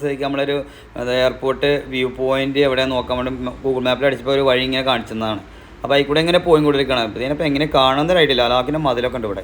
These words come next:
ഇവിടെ എത്താനായി കൂടെ ഒന്ന് കാണിക്കുന്നുണ്ട്. ഉം, പോയൊക്കെ ഏതായാലും വന്നതല്ലേ. നമ്മൾ വ്യൂ പോയിന്റുകൾ കണ്ടു കഴിഞ്ഞാൽ ഭയങ്കര രസമാണ്. ഈ പ്ലേറ്റ് എന്നാണ് വലിയ സംഭവം. ആ, ഇവ ഇവിടെ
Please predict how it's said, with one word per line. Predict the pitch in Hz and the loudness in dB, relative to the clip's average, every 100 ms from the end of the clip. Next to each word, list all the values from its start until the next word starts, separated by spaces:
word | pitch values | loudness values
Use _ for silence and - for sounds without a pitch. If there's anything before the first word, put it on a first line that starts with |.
| 113 | -4
ഇവിടെ | 117 117 | -4 -2
എത്താനായി | 127 127 131 | -2 -2 -2
കൂടെ | 131 | -4
ഒന്ന് | 135 131 | -2 -2
കാണിക്കുന്നുണ്ട്. | 110 117 113 101 - - - - - - - - - - - 113 | -4 -4 -6 -8 -12 -18 -20 -18 -18 -18 -18 -18 -18 -18 -12 -8
ഉം, | 110 107 104 113 | -4 -4 -2 4
പോയൊക്കെ | 131 151 160 | 6 6 6
ഏതായാലും | 135 110 - - 113 | 6 2 -8 -6 -4
വന്നതല്ലേ. | 107 120 131 117 98 - - - - - - - | -2 2 2 0 -4 -12 -14 -12 -12 -14 -14 -8
നമ്മൾ | 113 139 135 | -4 0 2
വ്യൂ | 135 131 | 0 2
പോയിന്റുകൾ | 139 139 156 151 | 2 4 4 4
കണ്ടു | 131 127 | 2 2
കഴിഞ്ഞാൽ | 127 131 | 2 2
ഭയങ്കര | 127 117 113 | 2 2 0
രസമാണ്. | 110 120 131 | 0 -2 -6
ഈ | - | -2
പ്ലേറ്റ് | 135 135 127 - 151 | 0 0 -2 0 2
എന്നാണ് | 143 139 | 4 2
വലിയ | 123 123 123 | 0 0 -2
സംഭവം. | 113 104 104 | -2 -2 0
ആ, | 113 107 | 0 0
ഇവ | 117 117 | 0 0
ഇവിടെ | 127 | 2